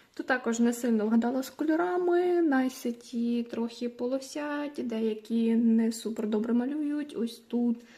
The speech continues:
наприклад, сірий дуже водянистий. Я не знаю, чи видно цього на камері, чи не видно. Не сильно видно. І тому я не те, щоб задоволена картинкою, але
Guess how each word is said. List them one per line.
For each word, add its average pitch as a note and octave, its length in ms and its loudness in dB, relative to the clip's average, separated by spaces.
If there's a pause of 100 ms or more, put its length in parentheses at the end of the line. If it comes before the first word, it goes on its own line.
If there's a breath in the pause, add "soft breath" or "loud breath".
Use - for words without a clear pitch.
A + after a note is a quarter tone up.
(200 loud breath)
наприклад, A#3 500 -2
сірий A3+ 400 2
дуже G#3+ 400 4
водянистий. G3 880 -4 (240)
Я A#3 120 2
не G#3 160 2
знаю, G#3 300 0
чи A3+ 140 -8
видно A3+ 360 0
цього B3 420 -6 (460)
на A#3+ 140 0
камері, C4 380 -2
чи - 140 -10
не A3 100 4
видно. F#4+ 360 -4 (680 loud breath)
Не A#3+ 160 2
сильно F#3+ 460 -8
видно. G#3 280 -4 (920)
І C4+ 220 0
тому B3 460 2 (560 loud breath)
я C#4+ 400 -4
не C#4+ 540 -2 (140)
те, G#3 220 -4
щоб G#3+ 320 -8
задоволена G#3+ 600 -6
картинкою, G4 800 -4 (120)
але F4 640 -2